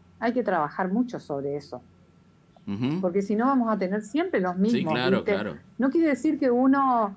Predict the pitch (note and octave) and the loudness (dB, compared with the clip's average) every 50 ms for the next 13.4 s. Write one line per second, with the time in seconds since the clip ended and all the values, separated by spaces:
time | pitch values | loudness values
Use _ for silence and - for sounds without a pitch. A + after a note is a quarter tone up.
0 | - _ _ _ _ _ - - - - G3 G3 F#3+ F#3+ F#3+ F#3+ F#3+ F#3 F#3+ - | -14 _ _ _ _ _ -20 -12 -2 0 2 4 4 4 6 4 4 2 0 -2
1 | - A#3+ A#3+ A#3 A3+ G#3 G3 F#3 F3 F3 F3 - C#4+ C#4+ C4 G#3 G#3 B3 C#4 C4 | 0 0 2 2 2 2 2 0 0 -2 -2 0 2 4 4 4 4 4 4 4
2 | C4+ D#4 D4+ C4 - - C4+ D#4+ F4+ D#4+ B3+ - - - G3 F3 E3 - - C4 | 4 4 2 0 0 0 0 0 2 0 -2 -2 -2 -2 0 0 0 0 0 0
3 | D4 D4+ D4+ - - B3+ A3+ G3 F3+ D#3+ D3+ - - C#4 D#4 D#4 - - - - | 2 2 0 -2 0 0 2 2 2 0 -2 -4 0 0 0 2 0 -4 -4 -4
4 | G#3 F#3+ F#3+ - G#3 G3+ A3 C#4 E4 E4+ - - - - - _ - - - _ | -4 -4 0 0 0 2 2 0 -2 -4 -8 -18 -20 -20 -20 _ -20 -20 -20 _
5 | _ - _ - - - - F3+ F3+ F3 F3 F3 E3+ E3+ E3+ E3+ E3 E3 E3+ E3 | _ -20 _ -20 -14 -4 0 2 2 4 4 4 4 4 4 4 2 2 0 -2
6 | - F#3+ D#3+ F3 F3 F3+ F3 - F#3+ F3 E3 B3+ C#4+ C4+ - D4 F#3+ A#3 C4+ C4 | -4 -4 -2 0 0 0 0 -2 -4 -2 0 0 0 0 2 2 2 2 2 2
7 | E4+ C4 A3 F#3 F3+ E3 D3+ C#3+ D#3+ D3+ C#3+ D#3 D#3 E3 E3 E3 D#3 D#3+ - - | 0 0 2 0 0 0 -2 -2 -6 -8 -8 -8 -8 -6 -6 -6 -6 -8 -8 -8
8 | F3+ E3 D3 D#3 F#3+ A3 B3 C4 C4+ B3 A3+ G#3 F#3+ F3+ E3 E3+ - A3+ A#3+ B3+ | -6 -6 -4 0 0 2 4 4 4 4 4 2 2 2 0 0 0 2 4 4
9 | B3+ B3+ B3 C4 B3+ B3+ A#3 A#3+ - F#3+ F3 F3 E3 E3 - D3+ D3 D3 D3+ D3 | 4 4 4 2 2 2 0 0 -2 0 0 0 -2 -2 -2 -2 -2 0 -2 -4
10 | D3+ - - C3+ - - F3+ F3 F3 E3+ E3+ E3 D#3 D3+ D3+ D3+ D3+ D#3+ F#3 G#3+ | -8 -10 -12 -12 -6 -2 -2 -2 0 0 0 0 0 0 -2 -2 -2 0 2 2
11 | A#3 A#3 A#3 A3+ A3 G#3 F#3+ F3 D#3+ - - C#3+ - D#3+ E3 E3 D#3+ D#3 D3 D3+ | 2 2 2 2 2 2 0 0 -2 -6 -10 -10 -8 -6 -6 -6 -6 -6 -8 -8
12 | D#3 D#3 F3+ F#3+ G#3+ G#3+ G3+ G3+ F3 D#3 D#3 F3+ G#3 G#3+ F#3+ E3 D#3 D3+ D#3+ E3+ | -6 -2 0 0 0 0 -2 -2 -4 -2 0 0 2 2 0 -2 -4 -4 -4 -2
13 | G#3 B3+ B3 G#3+ F#3+ G3 A#3+ C4+ | 0 0 0 2 2 2 0 0